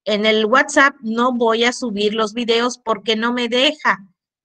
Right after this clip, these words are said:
Son videos muy grandes y si me pongo a editarlos, va a terminar este, el segundo trimestre y todo, todavía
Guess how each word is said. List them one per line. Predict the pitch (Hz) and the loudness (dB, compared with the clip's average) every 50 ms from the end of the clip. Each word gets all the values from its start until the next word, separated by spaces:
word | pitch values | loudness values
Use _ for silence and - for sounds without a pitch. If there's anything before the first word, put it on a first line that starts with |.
| _ _ | _ _
Son | - - - 269 285 320 | -4 0 2 2 4 4
videos | 302 311 247 233 233 233 233 240 233 | 2 2 4 4 4 4 2 0 -2
muy | 220 220 220 226 196 | -4 -4 -4 -6 -2
grandes | 185 214 202 202 202 214 214 226 240 247 240 | 0 0 2 4 4 2 2 0 -2 -2 -4
y | - 233 | -6 -8
si | 220 220 214 208 | -6 -4 -4 -2
me | 220 220 214 | -2 -4 -2
pongo | - 247 254 285 311 302 302 | 0 0 0 2 2 2 2
a | 254 226 | 2 0
editarlos, | 208 196 214 202 202 196 220 214 208 208 202 208 233 247 294 330 - - - - _ _ _ _ _ _ _ _ _ _ _ - | -2 -4 -6 -6 -4 -2 0 2 2 2 2 0 0 2 0 0 0 -6 -14 -20 _ _ _ _ _ _ _ _ _ _ _ -2
va | 214 233 | 0 0
a | 233 240 | 2 2
terminar | 262 247 233 233 226 220 220 220 220 226 226 226 | 2 2 4 2 0 2 2 4 4 4 4 2
este, | 220 214 214 - 214 202 190 - 190 | 0 -2 -4 -2 -2 -2 0 0 -2
el | 208 196 | -4 -2
segundo | 202 208 202 233 226 226 220 | -4 -4 -4 -4 -4 -4 -6
trimestre | 220 - 196 196 202 220 240 294 302 - 247 233 | -4 -4 -4 -2 0 0 0 -2 -2 -2 -4 -6
y | 196 | -4
todo, | - 240 233 226 233 208 208 226 214 - _ | -2 -2 -2 -2 -2 -2 -2 -2 -2 -4 _
todavía | - 254 262 254 240 247 254 247 240 214 190 | -2 0 0 0 2 2 4 4 4 2 0